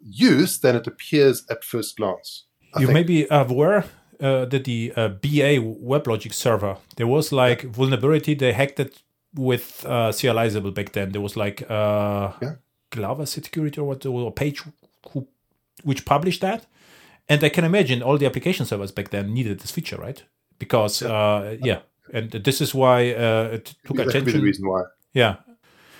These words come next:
Speaker 2: Hey, uh, Heinz, um, I would say we have to record another podcast.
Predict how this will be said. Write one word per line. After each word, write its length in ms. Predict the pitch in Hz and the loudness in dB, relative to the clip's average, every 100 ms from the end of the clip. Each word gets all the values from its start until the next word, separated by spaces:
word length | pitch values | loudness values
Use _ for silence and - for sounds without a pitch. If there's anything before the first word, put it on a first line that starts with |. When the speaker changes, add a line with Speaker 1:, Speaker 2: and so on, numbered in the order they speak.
| - - _ | -20 -20 _
Speaker 2:
Hey, 240 | 190 196 | 4 4
uh, 80 | 151 | 2
Heinz, 340 | 135 208 - - | 2 2 0 -2
um, 340 | 131 123 110 - - | 2 2 0 -8 0
I 80 | 123 | 2
would 160 | 160 | 2
say 260 | - 127 147 - _ _ _ _ _ _ _ | 2 2 0 -4 _ _ _ _ _ _ _
we 120 | 123 123 | 2 4
have 160 | 127 | 4
to 80 | 131 | 0
record 280 | 123 131 117 | 0 0 0
another 260 | 113 113 | 2 0
podcast. 580 | 104 104 - 139 - - | -2 -8 -2 -4 -4 -12